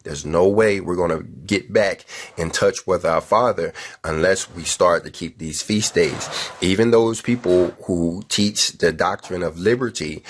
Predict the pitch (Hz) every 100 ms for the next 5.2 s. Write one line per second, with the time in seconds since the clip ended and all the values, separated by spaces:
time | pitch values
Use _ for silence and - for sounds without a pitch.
0 | - - 85 82 85 82 87 80 78 78
1 | - 87 - 82 - - 82 82 85 82
2 | 85 82 78 78 - 104 104 92 87 -
3 | - _ - 82 82 80 - 82 80 78
4 | 80 - - - 110 143 143 80 80 76
5 | 55